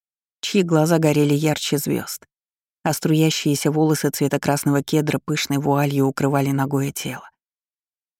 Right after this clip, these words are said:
Красивое и женственное. Она умела любить, не то что Лайсви, так запоздала почуявшее дыхание весны.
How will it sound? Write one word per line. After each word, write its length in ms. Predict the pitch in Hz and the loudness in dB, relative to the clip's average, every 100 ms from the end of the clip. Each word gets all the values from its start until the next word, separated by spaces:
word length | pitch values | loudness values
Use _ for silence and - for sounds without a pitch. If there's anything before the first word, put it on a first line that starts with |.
| _ - | _ -8
Красивое 540 | 147 - 180 170 147 | -6 -4 -2 -2 -2
и 140 | 143 | -2
женственное. 800 | 143 151 143 - - - - - _ _ _ _ _ - | -2 -2 -6 -12 -12 -16 -18 -20 _ _ _ _ _ -2
Она 200 | 170 190 | 2 4
умела 320 | 190 214 156 | 4 2 2
любить, 520 | 143 147 139 - - | 0 0 -2 -6 -8
не 160 | 143 143 | -6 -6
то 160 | - | -6
что 220 | - - 147 | -6 -6 -4
Лайсви, 520 | 147 147 - - - _ _ _ - | -4 -6 -10 -12 -18 _ _ _ -4
так 160 | 202 175 | 0 0
запоздала 560 | 151 143 143 151 143 | 2 0 2 2 0
почуявшее 720 | 139 143 - 147 - - 139 | -2 -4 -2 -2 -2 -4 -4
дыхание 520 | 139 139 139 139 139 143 | -2 -2 -2 -2 -4 -6
весны. 380 | 143 - - | -6 -8 -10